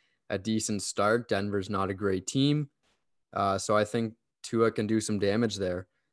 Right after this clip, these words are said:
Uh, he did pretty well against the Chargers on home turf last week against the Chargers,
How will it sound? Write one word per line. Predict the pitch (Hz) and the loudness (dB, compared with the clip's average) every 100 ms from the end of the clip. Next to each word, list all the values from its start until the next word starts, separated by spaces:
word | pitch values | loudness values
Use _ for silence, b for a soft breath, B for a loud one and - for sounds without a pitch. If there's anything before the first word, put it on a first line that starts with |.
| _ - | _ -2
Uh, | 92 90 | 0 0
he | 98 | 2
did | 107 101 | 2 2
pretty | - 110 107 | 0 0 2
well | 101 101 104 | 2 2 2
against | 104 101 95 | 2 -2 -2
the | 101 | -6
Chargers | - 101 101 104 101 110 | -2 0 2 0 -4 -4
on | 101 98 | -4 -2
home | 101 98 | -2 -2
turf | 92 107 98 - | -2 0 -2 -2
last | 98 101 - | 0 0 0
week | 110 101 | -2 -2
against | 98 101 98 | -2 -4 -4
the | 110 | -6
Chargers, | - 127 135 143 143 139 | 2 4 4 4 2 0